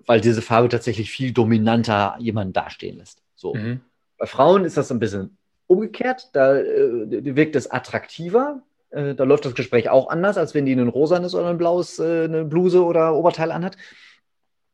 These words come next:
Speaker 1: Ähm, aber so, so macht es eben was mit einem. Und es macht doch was mit einem selbst.
Speaker 2: Mhm.
Speaker 1: Ähm, bei, äh, die, den, den, den Neugründern und Selbstständigen erzähle ich gerne, wenn du zum Bankgespräch gehst, zieh mal einen roten Pulli an oder zieh mal einen hellblauen Pulli an.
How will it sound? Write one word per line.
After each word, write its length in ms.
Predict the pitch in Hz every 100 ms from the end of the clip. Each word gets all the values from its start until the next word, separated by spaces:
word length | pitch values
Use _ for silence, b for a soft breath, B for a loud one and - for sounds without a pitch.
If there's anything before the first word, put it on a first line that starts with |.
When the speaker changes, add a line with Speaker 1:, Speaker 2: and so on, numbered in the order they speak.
| -
Speaker 1:
Ähm, 220 | 131 131
aber 200 | - 143
so, 240 | 151 165 165
so 120 | 147
macht 240 | 151 147 135
es 100 | -
eben 200 | 95 92
was 140 | -
mit 140 | -
einem. 180 | 92 92 -
Und 280 | 185 269 294
es 100 | 226
macht 200 | 226 196
doch 120 | 190
was 280 | 185 - -
mit 180 | 147 -
einem 200 | 139 135
selbst. 400 | 185 135 - - _ _ _ _ _ _ _ -
Speaker 2:
Mhm. 260 | 113 131 180 _ _ _ _ _ _ _
Speaker 1:
Ähm, 540 | 135 127 127 123 123 123 _ _ - _ _ -
bei, 160 | 110
äh, 380 | - - - -
die, 420 | 170 117 123 117
den, 240 | 101 113 110
den, 300 | 113 107 101
den 220 | 101 98
Neugründern 520 | 117 175 156 160 151
und 100 | 123
Selbstständigen 580 | 120 151 - 156 156 147
erzähle 320 | 135 151 139
ich 120 | 139
gerne, 360 | - 131 131 123
wenn 80 | 120
du 80 | 120
zum 160 | 156
Bankgespräch 500 | 170 107 - 104 95
gehst, 260 | 135 135 -
zieh 140 | 139
mal 80 | 120
einen 80 | 101
roten 260 | 110 147 165
Pulli 280 | 208 196
an 140 | 190 185
oder 140 | 175
zieh 140 | 160 165
mal 80 |
einen 80 | 151
hellblauen 360 | 147 131 95 90
Pulli 260 | - 90
an. 180 | - -